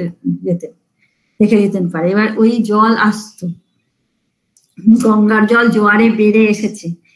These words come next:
এসে ওই পুঁটলি ভিজিয়ে দিয়েছে, তারপরে সেই ছোলাটা মানে যে শুকনো ছেল যেটা ছিল ওটা ফুলে উঠেছে, খাবার মতো হয়ে গেছে আর কি। তখন উনি ধ্যানে বসে আছেন,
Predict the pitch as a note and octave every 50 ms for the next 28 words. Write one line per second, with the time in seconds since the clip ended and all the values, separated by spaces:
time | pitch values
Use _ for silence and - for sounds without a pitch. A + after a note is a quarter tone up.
0 | _ _ - G3+ G3 - - A#3+ A#3+ A3+ - B3+ - A3+ A3 B3+ C4 B3 - C4+
1 | B3 A3+ C4+ B3+ B3+ - A#3 G#3+ G3 - - F3 F3 E3+ F3 - _ _ _ _
2 | _ _ _ _ - - A3 A3 A3+ A3 A3+ B3 C4 C4+ C4+ C4 - C4 B3 A#3+
3 | C4 C4+ C#4+ - - A#3+ A3+ A3+ A3+ A#3 A#3 B3 B3 B3 B3 B3 C4 A#3 B3+ B3+
4 | - C#4 B3+ - B3 B3+ C4 - - B3+ A#3 A#3 A3+ A#3+ A#3 A#3+ A#3+ - C4+ A#3
5 | A#3 A#3 A3+ B3 A3+ - B3 B3 B3 A#3 A3+ A#3 A3 A3 G3+ G#3+ G3+ - - G#3+
6 | G#3+ A#3 A#3 B3+ B3+ B3 B3 A3+ A#3+ C4+ C4 A3+ A3 G#3+ G#3 G#3+ G#3 - - G3+
7 | F3+ E3 - - - - - _ _ _ _ _ _ _ _ _ _ - A3+ A3+
8 | A3+ C4+ D4 D4+ D#4 D#4 D#4 D#4 C4+ C#4 B3+ C4 C#4 C4 C4 B3+ C4 C4+ B3+ A#3
9 | G#3 - G#3 F#3+